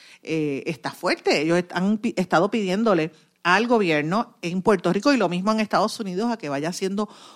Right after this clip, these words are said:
una apertura paulatina, eh, de la, y, y una flexibilización de las órdenes ejecutivas que está firmando la gobernadora, porque no se sabe cómo se va a acumular esta situación, ¿verdad? Hay al-, algunas empresas que pueden costear los servicios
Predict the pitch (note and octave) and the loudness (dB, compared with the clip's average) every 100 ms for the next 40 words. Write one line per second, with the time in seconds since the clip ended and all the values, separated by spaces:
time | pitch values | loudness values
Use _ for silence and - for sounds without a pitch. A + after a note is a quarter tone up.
0 | _ F#3 G#3 G#3+ G3+ F#3 - F3+ G3 F#3+ | _ 0 2 2 0 -2 0 0 0 0
1 | F3 D3 F3+ G#3+ G3+ D#3+ F#3+ _ _ _ | 0 -2 -2 -4 -2 -4 -6 _ _ _
2 | - D3 D3 D#3 D3+ C#3+ C#3 - - D#3+ | -8 -6 -2 0 2 0 -2 -6 -12 -10
3 | E3 E3+ F#3+ A#3 A3 A3+ G3 F3+ F3+ G3+ | -8 -4 -2 -2 0 0 0 0 -2 0
4 | G#3 F3+ E3 D3 F3 G#3+ G#3+ G3+ F#3+ F#3+ | 0 0 -2 -4 -4 -4 -6 -6 -4 -4
5 | G3+ F3+ - C#3+ D#3 - G3+ F3 F3 F#3+ | -4 -8 -4 -2 -2 -4 -4 -2 -2 2
6 | F3+ F3 F3 F3+ E3 D#3+ A3+ D4 - E3 | 2 2 -2 0 0 0 -2 -4 -6 -8
7 | - - _ D#3+ D#3 F3+ G3+ A3 - F#3+ | -8 -16 _ -16 -8 -6 -4 -4 0 2
8 | G#3+ - _ _ _ _ - _ - G3 | 2 -2 _ _ _ _ -20 _ 0 2
9 | A3+ F#3+ F#3 A3 G3 E3+ D#3 - G3 - | 4 2 2 2 2 2 2 0 -8 -8
10 | F3+ F#3 E3+ D#3 B3 C#4+ F3 C#3+ A#3+ - | -6 -6 -6 -6 -4 -2 -2 -2 -4 -4
11 | _ - - - - D#3+ E3+ G#3 - _ | _ -10 -10 -12 -2 0 2 0 -4 _
12 | E3 D#3+ - D3+ D3 F3 C#4 G3+ D3 D3+ | -2 -2 -2 -2 2 4 6 4 0 -2
13 | B3+ B3 E3+ - F3+ G3+ C#4+ C#4 G3 G3 | -4 -2 -4 -6 -2 0 2 2 0 -4
14 | E3+ D3+ E3 F3 D3+ D3 D3+ G3+ | -6 -6 -4 -4 -4 -4 -4 -4